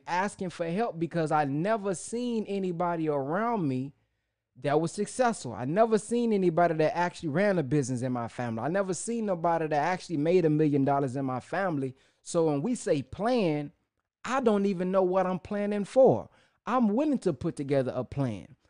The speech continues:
I'm willing to find my purpose so that my passion can fuel that thing. But I don't even know what it is that I want.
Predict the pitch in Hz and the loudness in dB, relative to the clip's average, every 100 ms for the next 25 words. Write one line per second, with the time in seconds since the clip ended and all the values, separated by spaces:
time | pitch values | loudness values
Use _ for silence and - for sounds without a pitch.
0 | _ 214 254 220 277 302 254 - 147 123 | _ 0 2 2 2 0 0 2 2 2
1 | - _ _ _ 175 180 160 147 143 - | -8 _ _ _ 0 0 0 0 -2 0
2 | 175 160 143 - _ 160 151 147 147 139 | 0 -2 -8 -12 _ -2 2 2 0 -4
3 | - 175 165 - - 147 - 202 208 165 | -2 -2 -2 -4 -4 -4 -2 2 6 6
4 | 135 - _ _ 156 143 - 143 120 110 | 6 0 _ _ 0 2 2 0 0 -2
5 | 120 208 - 208 269 240 226 233 202 208 | 2 2 2 -4 0 2 2 0 0 0
6 | 226 214 214 214 185 220 277 220 208 - | 0 2 4 4 2 2 6 6 6 0
7 | _ _ _ _ _ _ _ _ _ - | _ _ _ _ _ _ _ _ _ 0
8 | 175 185 175 175 208 143 | 4 4 4 4 4 4